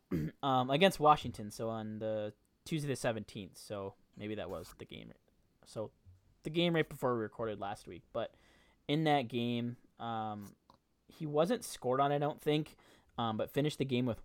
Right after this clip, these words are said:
one point eight seven expected goals against, um, twenty-one shot attempts, um, only had two blocks, one hit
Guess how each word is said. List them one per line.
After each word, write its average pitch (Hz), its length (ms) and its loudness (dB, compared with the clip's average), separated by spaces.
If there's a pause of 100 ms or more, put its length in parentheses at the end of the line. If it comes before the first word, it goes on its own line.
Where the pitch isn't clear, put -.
one 123 240 2
point 147 280 -2 (100)
eight 135 140 -4
seven 113 340 -2
expected 110 500 -8
goals 110 300 -2
against, 104 540 -6 (440)
um, 101 560 -4
twenty-one 127 380 -2
shot 113 300 -2
attempts, - 680 -8 (220)
um, 104 560 -6 (180)
only 131 240 -2
had 117 220 -4
two 123 160 -6
blocks, 110 420 0
one 117 180 -4
hit 110 340 -2